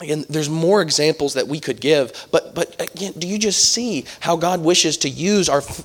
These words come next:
familial relationships to prepare and equip us for, for, for many functions in the church? We already looked at Ephesians chapter five when it talks about the husband and the wife. It's supposed to prepare us.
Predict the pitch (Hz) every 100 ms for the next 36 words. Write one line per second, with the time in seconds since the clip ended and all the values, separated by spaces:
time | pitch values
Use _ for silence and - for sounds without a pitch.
0 | - - 151 165 196 185 160 151 143 160
1 | - 123 - 107 - - - 160 147 139
2 | - 170 170 147 139 - 165 160 131 -
3 | - - - - 160 151 - 160 - -
4 | - - 156 151 - 147 170 196 180 120
5 | - - - 147 135 131 113 120 123 107
6 | 113 120 160 214 196 156 202 202 151 123
7 | 151 147 165 156 165 160 151 160 170 151
8 | - 147 - 143 131 143 156 160 147 156
9 | 147 156 196 135 - - _ _ _ -
10 | - - - - 175 - 180 - 185 185
11 | 185 170 180 170 180 185 135 - -